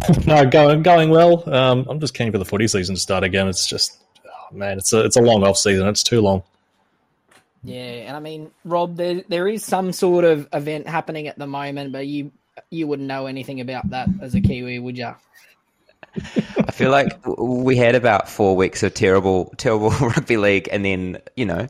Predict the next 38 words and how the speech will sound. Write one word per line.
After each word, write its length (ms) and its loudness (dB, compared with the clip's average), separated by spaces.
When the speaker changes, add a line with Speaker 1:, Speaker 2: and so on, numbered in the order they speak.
Speaker 3:
the, 280 0
it 80 0
got 220 -2
good 160 2
in 80 -2
the 60 -2
semi-finals, 760 -2
and 160 -6
then 140 -6
we 80 -4
lost 220 -4
straight 180 -2
away. 300 -4
So, 160 -8
<laughs> 1200 -12
pretty 160 2
Speaker 2:
Yeah. 60 0
Speaker 3:
tough. 360 -4
Speaker 2:
Well, 300 -8
Speaker 3:
Pretty 160 -2
tough 220 -8
as 100 -8
a 40 -6
Kiwi. 300 -6
Speaker 2:
you 100 -4
know, 240 -2
yeah, 260 0
I, 220 -2
I 100 -6
mean, 240 -4
I 60 -8
have 220 -2
to 80 -8
say, 680 -6
uh, 180 -4
on, 280 0
on 240 0
the, 320 -4